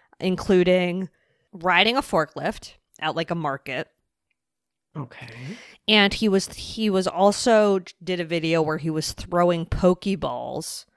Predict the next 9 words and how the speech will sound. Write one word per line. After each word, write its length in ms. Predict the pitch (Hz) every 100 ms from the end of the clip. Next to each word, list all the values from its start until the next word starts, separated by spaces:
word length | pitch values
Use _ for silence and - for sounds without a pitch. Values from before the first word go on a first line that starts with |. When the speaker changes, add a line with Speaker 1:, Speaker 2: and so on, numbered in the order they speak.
| _ _ _ -
Speaker 1:
at 200 | 156 -
citizens 800 | - 180 160 - 127 131 139 -
and 240 | - 160 147
threw 300 | - 180 180
one 320 | 170 160 156
at 300 | - 143 139
a 80 | 139
police 400 | - 143 151 -
officer. 560 | - - - - -